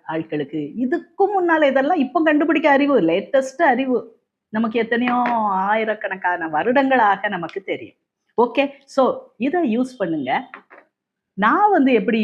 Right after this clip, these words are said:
யூஸ் பண்ணுவேன்னா, நாக்கு கடியில மூணு சொட்டு விடுறதெல்லாம் ரொம்ப கஷ்டம்.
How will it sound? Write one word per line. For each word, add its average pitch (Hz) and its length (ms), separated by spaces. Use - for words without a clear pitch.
யூஸ் 214 220
பண்ணுவேன்னா, 196 420
நாக்கு 190 300
கடியில 190 220
மூணு 196 240
சொட்டு 190 220
விடுறதெல்லாம் 170 560
ரொம்ப 175 160
கஷ்டம். 175 420